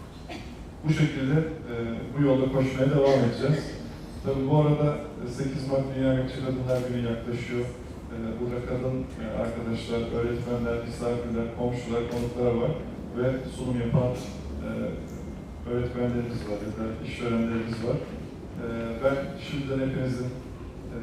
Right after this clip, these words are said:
Kadınlar Günü'nü kutluyorum. E, bu konuda emek harcayan, emek veren, emekçi olan bütün kadınlar çok kıymetli ve değerli. Kimi öğreterek, e, kimi, e, evde çok ciddi bir mesai harcayarak, kimi iş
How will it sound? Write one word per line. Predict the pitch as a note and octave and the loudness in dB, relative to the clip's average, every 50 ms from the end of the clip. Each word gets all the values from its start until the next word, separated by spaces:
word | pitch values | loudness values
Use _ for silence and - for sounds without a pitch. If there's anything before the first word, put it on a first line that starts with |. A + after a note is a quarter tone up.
| A#2 - - | -6 -6 -4
Kadınlar | B2 A#2+ A#2+ B2 B2 B2 B2 A#2+ | -4 -2 0 2 4 4 4 4
Günü'nü | A#2 A2+ A2+ A2+ A2 - | 4 2 2 2 2 0
kutluyorum. | - - - B2+ B2+ B2 A#2+ A#2 - - - - - - - - - - - - - | -4 -4 -2 0 2 2 2 0 -2 -4 -8 -10 -10 -10 -10 -10 -10 -10 -10 -8 -6
E, | A#2 A2+ A2+ A2+ - - | -4 -4 -2 -2 -4 -4
bu | - - | -4 0
konuda | B2+ C3 C3 B2+ C3 B2+ B2 B2+ | 0 0 2 2 2 2 2 2
emek | B2+ C3+ C#3 C3+ B2 A#2+ | 2 2 2 2 2 2
harcayan, | A#2+ A#2 A2+ - G#2+ A2 A2+ A2+ A2+ - - A#2 A#2 | 2 2 0 -2 -2 -2 -2 -2 -2 -4 -6 -4 -4
emek | A#2+ B2 B2+ C3 C3 - | -2 0 0 0 0 0
veren, | A#2 A2+ A2+ A2+ A#2 A2+ - A#2 | 0 0 2 0 0 -2 -2 -4
emekçi | A#2 A#2 A#2+ B2 - - - A#2+ | -2 -2 -2 -4 -4 -2 -2 0
olan | A#2 A#2 A2+ A2+ A#2 | 0 2 2 0 0
bütün | A#2 B2+ C3 B2+ B2 | -2 -4 -4 -4 -2
kadınlar | A#2+ A2+ A2 A2+ A2+ A2+ A#2 - - | -4 -2 0 0 0 0 0 -2 -4
çok | B2 - - | -6 -6 -4
kıymetli | A#2+ A#2 A#2 A#2 A2+ - B2 A#2+ | -4 -4 -2 -2 -2 -2 0 0
ve | A#2+ A#2 A2+ | 0 2 2
değerli. | B2 A#2+ A#2 A#2 A2+ - C3 - - | 2 4 4 4 2 0 -2 -2 -2
Kimi | - D3+ D3 D3+ - C3 C3 | 0 2 2 2 4 6 6
öğreterek, | C3 C3+ C3+ C3 C3 B2+ A#2 A#2+ A#2+ - - - - - - - - - - - - - | 8 8 6 4 4 2 2 2 0 -2 -6 -10 -10 -10 -12 -12 -12 -12 -12 -12 -10 -10
e, | - A#2 A2+ A2+ A2+ - - - - - - - - | -8 -6 -6 -6 -6 -6 -8 -10 -12 -12 -12 -10 -6
kimi, | - C#3 C3+ C#3 C#3 C#3 - - - - - - - - A#2 | -4 -2 0 0 0 -2 -2 -6 -10 -10 -12 -12 -10 -8 -6
e, | A2+ A2+ - - - - - - - - - - B2+ | -4 -4 -4 -6 -8 -10 -10 -12 -12 -12 -6 0 2
evde | C3+ C3+ C#3 D#3 D3+ - | 2 4 6 4 4 4
çok | D#3 C#3+ C3 - | 2 2 0 0
ciddi | - C3 A#2+ - - B2 A#2 | -4 -6 -4 -2 0 0 0
bir | A2 A2+ A2 | 2 2 0
mesai | A2 - A2+ A2 A2 G#2+ G#2 | 0 0 -2 0 0 2 2
harcayarak, | G2+ G2 G2+ G2+ G#2 G#2 A2+ A#2 - | 0 0 -2 -2 -4 -4 -4 -4 -2
kimi | - D3+ C#3 C#3 C#3+ D3+ | -2 0 0 2 2 2
iş | - | 4